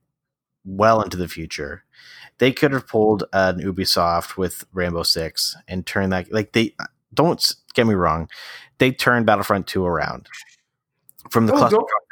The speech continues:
Speaker 1: that it was when it was, uh, launched, right?
Speaker 2: It's so
Speaker 1: But
Speaker 2: enjoyable. I love playing it.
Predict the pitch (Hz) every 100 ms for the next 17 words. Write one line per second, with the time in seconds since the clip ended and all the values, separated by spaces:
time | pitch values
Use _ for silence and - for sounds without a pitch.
0 | 104 98 98 95 95 95 92 87 90 85
1 | 90 85 85 85 - 98 85 - - -
2 | - 82 - - 208 190 - - - 185
3 | 190 185 156 156 147 143 131 151 151 156
4 | 156 143 - 143 123 120 101